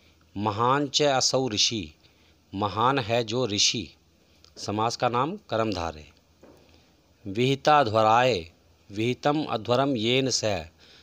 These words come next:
जिसके द्वारा यज्ञ समाप्त कर लिया गया है, तस्मै, उसके लिए। समास का नाम है बहुव्रीहि। जगद एक नाथ, जगतः एक नाथ, जगत का नाथ।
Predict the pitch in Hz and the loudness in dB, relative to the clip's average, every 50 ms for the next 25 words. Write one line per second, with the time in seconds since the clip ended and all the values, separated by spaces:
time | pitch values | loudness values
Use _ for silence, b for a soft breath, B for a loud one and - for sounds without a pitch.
0 | b b _ - 107 113 - - 143 143 117 120 117 120 127 127 120 113 120 123 | b b _ -8 -6 -6 -4 -2 -2 -2 2 2 4 4 4 4 2 0 -2 -2
1 | 127 131 - - 107 101 120 123 - - 113 98 110 92 101 101 107 107 104 101 | -2 -4 -2 -2 -2 0 0 0 0 -2 -6 -6 -6 -6 -4 -4 -2 0 0 0
2 | 101 104 101 107 110 110 131 139 156 180 185 - B B B B B - - _ | 0 0 0 0 0 0 0 0 -2 -2 -6 -8 B B B B B -20 -12 _
3 | - 113 - - - 117 123 123 120 104 85 - - - 127 127 - - - 131 | -4 -4 -2 -4 -4 -2 0 0 0 -2 -4 -8 -12 -10 -8 -8 -6 -2 -2 -2
4 | 107 92 90 85 80 76 73 76 - _ b b b b b b b b - - | -2 -2 -6 -8 -8 -10 -12 -16 -20 _ b b b b b b b b -14 -10
5 | - 98 101 104 107 - - 117 107 113 117 123 120 117 135 147 165 208 208 - | -6 -2 -2 -2 -2 -2 -4 -2 -2 -2 -2 -2 -2 -2 -2 -2 -2 -4 -8 -14
6 | - 95 90 98 95 90 123 123 101 - 92 87 85 - 123 120 101 76 - - | -16 -8 -4 -4 -4 -2 -4 -4 -4 -6 -8 -8 -8 -6 -8 -8 -8 -10 -12 -20
7 | _ _ _ _ _ B B B B B B B B _ _ _ _ _ _ _ | _ _ _ _ _ B B B B B B B B _ _ _ _ _ _ _
8 | _ _ _ 98 117 135 139 156 151 127 131 135 135 131 - 104 107 113 113 110 | _ _ _ 0 0 2 4 4 2 4 4 2 2 2 0 0 2 2 4 2
9 | 95 - - - - _ _ _ _ _ 98 87 107 110 107 113 - - 135 139 | 2 0 -6 -14 -18 _ _ _ _ _ -8 -2 -2 -2 -2 -2 -2 -2 0 2
10 | 143 143 113 113 113 107 - 90 95 104 104 104 98 - - 104 92 87 98 98 | 2 2 2 0 -2 -4 -6 -6 -4 -2 -2 -2 -4 -6 -10 -10 -8 -6 -6 -4
11 | 110 120 - - - 113 123 156 214 254 190 - 98 101 101 110 110 - | -4 -6 -6 -2 0 2 2 2 0 -2 -6 -8 -4 -2 0 0 0 -2